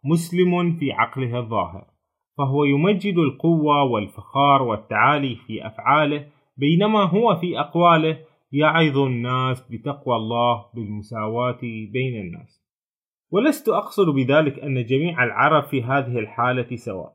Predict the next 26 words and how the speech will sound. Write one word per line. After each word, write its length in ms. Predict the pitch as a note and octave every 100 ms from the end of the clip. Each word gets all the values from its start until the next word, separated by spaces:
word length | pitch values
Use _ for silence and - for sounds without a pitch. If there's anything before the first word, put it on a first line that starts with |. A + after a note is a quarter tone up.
| _
إن 140 | C#3+ C3
الازدواج 760 | A#2+ B2+ G#2+ C#3 D#3+ F3 B2+
يظهر 520 | E3 F#3+ E3 F3+ C#3
جليا 480 | A2+ B2 D#3 D#3+ D#3 C#3
في 140 | B2
تلك 320 | D3 F#3 F#3
المناطق 680 | C#3+ B2 A#2 C#3 E3 D#3 -
من 260 | B2 A2+ G#2+
بلاد 320 | A#2 D3+ D3
العرب 480 | B2 A#2 C#3 C#3 C3+ - _ _
التي 460 | C#3 D#3+ F3 F#3+ E3+
هي 100 | E3
قريبة 640 | E3 D#3 E3 G#3+ F#3 G3
من 220 | F3+ E3+
البداوة 720 | D3 B2 B2 B2 C#3 C#3 C3+ C3
من 260 | A#2+ A2+
جهة، 380 | G2+ D3 D3+ D3+ - _ -
ويكثر 640 | C3 F#3 G3 - D3 B2+ A#2
فيها 360 | E3+ E3 C#3 C3+
رجال 460 | A#2+ A2 D3+ D3
الدين 500 | A#2+ A2+ C3+ C3+ C3
من 200 | B2 A2+
الجهة 500 | A2 G#2 C3+ C3+ C#3 C#3
الأخرى. 340 | - - - - _ _ _ _ _ _ _ _ _ _ _ _ _
فالعراقي 840 | D#3+ D#3+ F#3 F#3+ A3 G#3+ A#3+ C#4 F3+
مثلًا 600 | C#3+ C#3 B2+ A2 G2+ B2+